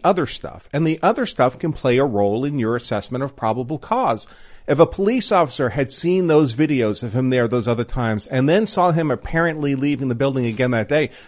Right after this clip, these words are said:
the police officer is not required to pretend he doesn't know that past experience, those past events.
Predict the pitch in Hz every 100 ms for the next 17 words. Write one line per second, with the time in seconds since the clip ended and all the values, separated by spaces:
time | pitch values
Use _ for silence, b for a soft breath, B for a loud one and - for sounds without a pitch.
0 | B 180 226 247 262 233 190 175 117 147
1 | 139 - - 127 - 131 110 113 123 -
2 | - 131 - 170 175 120 135 135 135 135
3 | 123 139 165 - - - 127 127 - -
4 | 131 127 135 - - 120 143 165 127 -
5 | - 113 - 123 110 117 196